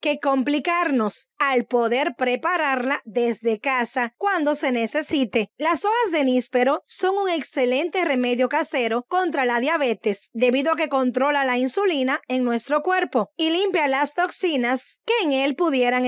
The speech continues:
encontrarse. El día de hoy, en Remedios en Español, te explicaremos algunos de los beneficios y cómo puedes consumir esta hoja para ayudar a mantener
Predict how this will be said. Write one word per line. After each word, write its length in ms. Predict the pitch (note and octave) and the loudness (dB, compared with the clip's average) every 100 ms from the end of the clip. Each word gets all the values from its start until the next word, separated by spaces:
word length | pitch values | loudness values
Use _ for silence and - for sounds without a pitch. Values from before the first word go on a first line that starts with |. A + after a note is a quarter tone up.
| A#3+ | 0
encontrarse. 840 | B3 C4 B3+ B3 A3+ - A3+ G3 | 2 0 0 0 0 0 -2 -2
El 240 | C#4 C#4+ C4 | -2 0 0
día 240 | C4 B3 | 0 2
de 160 | C4+ F4 | 0 0
hoy, 180 | F#4 G4 | 0 0
en 140 | C#4+ C#4+ | 0 0
Remedios 420 | C4 C4 B3+ - | 0 2 0 -2
en 120 | B3 | -2
Español, 640 | D#4+ - C4+ A#3 A#3 D#4+ E4+ | -2 -2 -2 0 0 0 -2
te 80 | G4 | -4
explicaremos 760 | G4+ - F#4+ F#4+ F#4+ G4+ A#4 | -4 -2 -2 0 0 0 0
algunos 420 | G4 D4+ D#4+ D#4+ D4+ | 0 0 0 0 2
de 60 | |
los 180 | C#4 B3 | 2 0
beneficios 800 | B3 A#3+ A#3+ D4 C4+ - A#3+ C4+ | 0 0 0 0 -2 0 0 0
y 220 | C#4+ D4 | -2 -2
cómo 340 | - E4+ G4+ G#4 | 0 0 0 0
puedes 380 | D4 C4 C4+ - | 0 2 0 0
consumir 720 | E4+ G4 D4+ A#3+ A#3+ C#4+ - | -2 0 0 2 2 0 -2
esta 480 | B3+ A#3+ - D#4 D4+ | -2 -2 0 0 2
hoja 300 | A#3 G#3+ C#4+ | 2 0 -2
para 200 | - D#4+ | -2 0
ayudar 380 | C#4+ C4+ C4 D4+ | 0 0 0 0
a 60 | E4 | 0
mantener 640 | D4+ C#4 B3+ B3 D4 E4+ | 0 0 0 0 0 -2